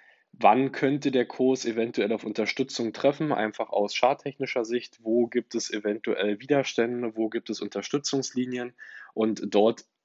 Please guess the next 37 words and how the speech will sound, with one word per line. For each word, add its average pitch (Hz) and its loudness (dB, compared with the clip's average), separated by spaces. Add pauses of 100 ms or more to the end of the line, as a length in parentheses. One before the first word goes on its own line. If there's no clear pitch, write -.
(260)
setze - -2
ich - 0
dann 117 6
meistens 113 4
zu - -2
einer 123 2
bestimmten 123 -2
Phase, 110 4
in 104 -2
der 107 2
ich - -2
mir 110 0
überlegt 107 0
habe, 104 0
dass 101 -8
dieses 113 -8
Unternehmen 107 -4
ein 104 -12
sehr 104 0
stabiles 123 -4
Unternehmen, 117 -6
ein 107 -10
sehr 104 -6
gutes 123 -14
Unternehmen 110 -6
ist, 104 -10 (540)
äh, 104 2
meine 104 2
Limits. 165 0 (160)
Das - -6
heißt, 107 2
dort 107 2 (1400)
setze 104 -2
ich 110 -2
dann, 104 0 (360)
äh, 95 -8
Kauforders 123 4